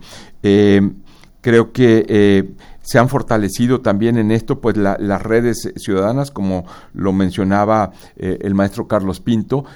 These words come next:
que ya tenemos una serie de conexiones con toda la región de América Latina, de tal suerte que en tiempo real prácticamente nos estamos compartiendo todas las experiencias de buenas prácticas a niveles locales, y eso creo que es de lo más importante.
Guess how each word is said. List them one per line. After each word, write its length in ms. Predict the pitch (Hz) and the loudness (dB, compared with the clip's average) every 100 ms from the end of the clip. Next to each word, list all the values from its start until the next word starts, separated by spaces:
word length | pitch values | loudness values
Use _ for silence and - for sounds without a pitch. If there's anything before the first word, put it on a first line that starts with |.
| - - | -20 -6
que 280 | 95 95 95 | -2 -2 -2
ya 260 | 104 117 | -2 -2
tenemos 480 | - 107 113 113 98 | -2 -2 -2 -4 -6
una 220 | 107 110 | -8 -8
serie 280 | 98 110 113 | -6 -4 -4
de 160 | 110 98 | -4 -4
conexiones 640 | 92 95 - 131 160 127 | -2 -4 -2 0 0 -2
con 160 | 98 95 | -4 -4
toda 220 | 101 104 | 0 0
la 220 | 104 90 - - - | 0 -2 -8 -20 -8
región 340 | 95 104 110 | -6 -2 -2
de 80 | 110 | 0
América 380 | 107 107 - 98 | -2 -4 -2 -2
Latina, 420 | 92 110 110 123 | -2 -4 -4 -4
de 80 | 98 | -4
tal 240 | 110 107 | -4 -2
suerte 300 | 110 98 117 | -4 -6 -8
que 220 | 107 92 - - 95 - | -6 -6 -8 -20 -18 -4
en 240 | 98 95 | -4 2
tiempo 340 | 131 120 - 107 | 4 4 2 0
real 300 | 113 113 110 | 4 2 2
prácticamente 720 | 110 95 110 101 101 101 123 | 0 0 -4 -2 -2 -2 -6
nos 180 | 101 - | -8 -10
estamos 380 | - 101 101 | -8 -6 -6
compartiendo 800 | - 92 87 87 - 92 92 98 95 - - - | -6 -6 -4 -6 -2 0 0 -2 -4 -16 -16 0
todas 260 | 107 110 | 2 2
las 200 | 101 92 | 0 -4
experiencias 760 | 85 - 92 101 104 98 117 101 | -10 -6 -2 0 -2 -4 -8 -4
de 340 | 95 98 104 | -2 0 -2
buenas 380 | 87 95 95 - | -4 -4 -4 -6
prácticas 600 | - 95 - 92 110 107 - - - | -6 -6 -6 -8 -6 -6 -10 -20 -14
a 120 | - | -6
niveles 540 | 87 87 87 95 92 87 | -2 0 0 0 -4 -6
locales, 560 | 82 87 82 78 73 | -6 -4 -4 -4 -6
y 60 | 95 | -8
eso 180 | - - | -8 -12
creo 160 | 87 | -12
que 80 | 95 | -10
es 40 | |
de 100 | 90 | -10
lo 100 | 85 | -10
más 180 | 80 80 | -10 -10
importante. 640 | 87 71 64 - 62 - | -10 -10 -12 -14 -16 -18